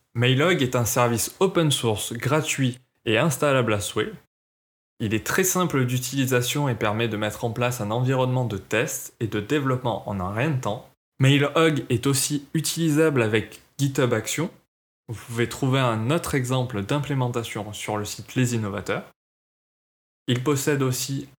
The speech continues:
un mode K O qui vous permet d'être prêt à toute éventualité sur un serveur de production. Avec Maillog, vous n'aurez plus peur que les mails de confirmation de compte ne passent à la trappe.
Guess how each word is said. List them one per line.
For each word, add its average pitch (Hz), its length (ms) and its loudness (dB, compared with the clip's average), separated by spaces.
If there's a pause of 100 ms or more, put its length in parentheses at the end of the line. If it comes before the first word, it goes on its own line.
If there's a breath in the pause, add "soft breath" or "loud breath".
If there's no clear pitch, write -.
(180)
un 117 100 0
mode 113 340 -2 (100)
K - 80 -2 (100)
O 107 180 2 (260)
qui - 160 -10
vous 110 140 -2
permet 131 360 2
d'être 117 320 -4
prêt - 280 -2
à 110 120 0
toute - 300 -4
éventualité 131 680 0
sur 117 200 -4
un 101 80 -4
serveur 143 380 0
de 123 60 -2
production. 131 460 -4 (420)
Avec 120 300 2
Maillog, 151 640 2
vous 123 180 -2
n'aurez 120 260 2
plus 202 300 -4
peur 151 320 0
que - 80 -2
les 117 120 0
mails 123 240 0
de 107 80 -6
confirmation 151 680 -2
de 107 120 -2
compte 131 480 -6
ne 120 140 0
passent 123 280 0
à 110 40 0
la 107 100 0
trappe. - 340 -4